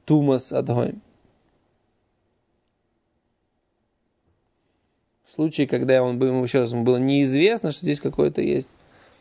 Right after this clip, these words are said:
какой-то мёртвый. Вот. Это была, э, Гемара, э, Мишна, вернее, с Мифаршим. Теперь давайте посмотрим Гемору. Говорит Гемара, "Мона ани мили". Откуда эти слова? Откуда эти слова, что есть, по, по принципе, такое понятие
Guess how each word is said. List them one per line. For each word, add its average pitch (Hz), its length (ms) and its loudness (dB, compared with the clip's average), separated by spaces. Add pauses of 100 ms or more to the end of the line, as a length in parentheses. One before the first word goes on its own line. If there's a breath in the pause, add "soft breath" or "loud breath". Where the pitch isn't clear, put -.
(240 soft breath)
какой-то 127 400 -2
мёртвый. 120 500 -2 (1160 soft breath)
Вот. - 180 -12 (160)
Это 190 300 2
была, 160 280 2
э, 135 460 -2
Гемара, 135 760 2
э, 139 200 2
Мишна, 170 400 0
вернее, 147 520 0 (720)
с - 160 -18
Мифаршим. 135 440 -2 (800 soft breath)
Теперь 165 160 -2
давайте 165 200 0
посмотрим 156 340 0
Гемору. 131 460 0 (480)
Говорит 151 140 -4
Гемара, 160 220 2
"Мона 185 360 2
ани 180 140 2
мили". 175 200 0
Откуда 165 260 0
эти 160 100 -12
слова? 135 360 0 (140)
Откуда 180 220 0
эти 180 100 -10
слова, 165 300 2
что 185 100 -6
есть, 170 100 -4
по, 160 140 -2
по 151 180 -4
принципе, 180 360 0
такое 151 240 2
понятие 151 600 2